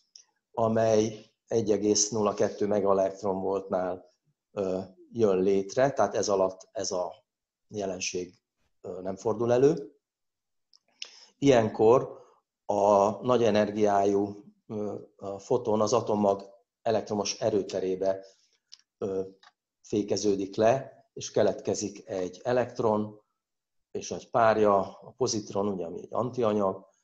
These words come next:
és, ö, ugye ezek egy darabig, szintén ugye kapnak valamennyi kinetikus energiát, egy darabig, ö,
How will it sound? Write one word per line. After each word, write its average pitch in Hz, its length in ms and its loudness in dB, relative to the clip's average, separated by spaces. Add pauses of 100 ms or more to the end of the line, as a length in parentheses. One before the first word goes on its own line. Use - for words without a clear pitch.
(540)
és, 101 480 -2
ö, 107 240 4 (640)
ugye 110 140 -6
ezek 117 220 -4
egy 113 100 -4
darabig, 110 640 2 (400)
szintén 107 540 -2
ugye 101 200 -8
kapnak 110 360 -2
valamennyi 95 380 -2
kinetikus 110 520 -4
energiát, 98 480 0
egy 98 100 -2
darabig, 92 500 0 (460)
ö, 90 440 -8